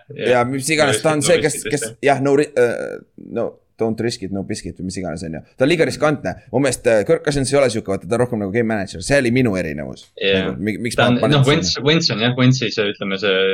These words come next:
Speaker 1: lagi on siiamaani kõrgemal tegelikult,
Speaker 2: Jaa,
Speaker 1: aga,
Speaker 2: tegelikult küll,
Speaker 1: aga
Speaker 2: jah.
Speaker 1: ma ei, ma ei usalda talle oma franchise'i võtmeid. <laughs>
Speaker 2: Jaa. Aga lähme siis edasi. Tema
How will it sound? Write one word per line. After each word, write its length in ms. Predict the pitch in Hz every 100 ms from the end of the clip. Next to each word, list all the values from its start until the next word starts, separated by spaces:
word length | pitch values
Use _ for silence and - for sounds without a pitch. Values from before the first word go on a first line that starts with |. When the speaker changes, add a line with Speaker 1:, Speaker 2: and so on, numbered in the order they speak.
| 95 _ 113
Speaker 1:
lagi 340 | 113 135 110 92
on 180 | 95
siiamaani 440 | 101 101 101 98 95
kõrgemal 440 | 110 95 87 87
tegelikult, 460 | 90 90 87 - 87
Speaker 2:
Jaa, 240 | - 92 95
Speaker 1:
aga, 100 | 87
Speaker 2:
tegelikult 280 | 110 95
küll, 120 | 113 95
Speaker 1:
aga 120 | 90
Speaker 2:
jah. 220 | 90 87
Speaker 1:
ma 160 | 95 92
ei, 160 | 90 92 -
ma 180 | - 101
ei 80 | 98
usalda 320 | 98 92 98
talle 280 | 92 90 92
oma 180 | 92 90 92
franchise'i 540 | - 98 92 92 90 90
võtmeid. 460 | 98 - 92 - - -
<laughs> 200 | - 90
Speaker 2:
Jaa. 120 | 85 101 -
Aga 240 | 123 120 120
lähme 300 | 110 131 131
siis 80 | 147
edasi. 260 | 135 98 90
Tema 260 | - 113